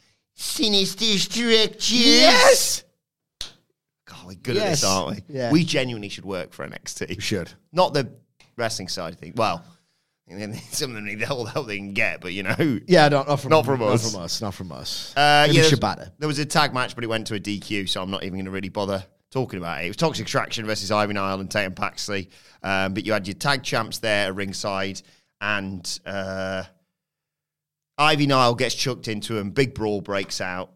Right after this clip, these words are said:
Speaker 1: And, uh, yeah, there's gonna be another melee backstage a little bit later on with this. Anything you wanna say about it?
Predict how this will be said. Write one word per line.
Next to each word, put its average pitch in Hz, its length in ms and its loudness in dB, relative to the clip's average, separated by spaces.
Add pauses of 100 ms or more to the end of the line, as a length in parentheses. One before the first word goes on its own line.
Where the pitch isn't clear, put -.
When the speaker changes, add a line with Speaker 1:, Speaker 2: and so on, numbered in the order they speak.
(120)
Speaker 1:
And, 87 380 -14
uh, 82 440 -4 (220)
yeah, 90 280 -16
there's 85 220 -12
gonna 90 200 -10
be 85 100 -8
another 92 260 -8
melee 87 420 -6
backstage 78 600 -10
a 85 40 -16
little 78 120 -12
bit 73 120 -12
later 69 240 -14
on 76 140 -16
with 69 80 -18
this. 85 180 -12
Anything 95 260 -12
you 98 60 -12
wanna 98 140 -10
say 110 200 -8
about 101 280 -6
it? 110 180 -8